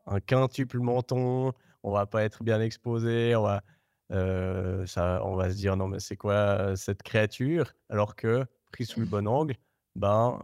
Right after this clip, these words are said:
Speaker 1: heu, ça change complètement la vision. Et ça, ben, c'est super, heu, intéressant de le faire, heu, de manière physique, quoi, au travers d'une photo, parce que ça permet aussi d'exemplifier ce processus-là et de voir que, bah oui, là, si je suis en train d'angoisser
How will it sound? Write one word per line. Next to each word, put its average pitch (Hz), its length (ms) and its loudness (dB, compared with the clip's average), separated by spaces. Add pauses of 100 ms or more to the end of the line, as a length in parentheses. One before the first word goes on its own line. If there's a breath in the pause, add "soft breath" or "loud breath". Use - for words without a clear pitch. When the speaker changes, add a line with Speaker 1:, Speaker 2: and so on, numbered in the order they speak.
Speaker 1:
heu, 95 400 0
ça 98 200 0
change 113 320 -2
complètement 110 520 -2
la 104 100 2
vision. 104 340 -4 (400)
Et - 40 -6
ça, 131 260 2
ben, 110 180 2
c'est 101 280 -2
super, 117 400 0
heu, 110 140 2 (120)
intéressant 113 760 0
de 117 80 2
le 101 80 -2
faire, 120 360 0 (540)
heu, 95 200 0
de 98 40 -2
manière 98 360 2
physique, 135 480 -4
quoi, 117 140 2
au 110 80 0
travers 104 280 2
d'une 104 160 -2
photo, 131 600 -2 (220)
parce - 180 -4
que - 60 -16
ça 107 180 0
permet 113 300 0
aussi 127 240 -2
d'exemplifier 120 640 -2
ce - 80 -4
processus-là 110 880 -2 (500)
et 107 60 -4
de 101 100 -2
voir 113 280 2
que, 104 360 2
bah 101 200 0
oui, 123 340 -2
là, 107 120 2
si 110 480 -2
je 101 60 -8
suis 110 100 -8
en 101 60 -4
train 104 180 -2
d'angoisser 117 840 0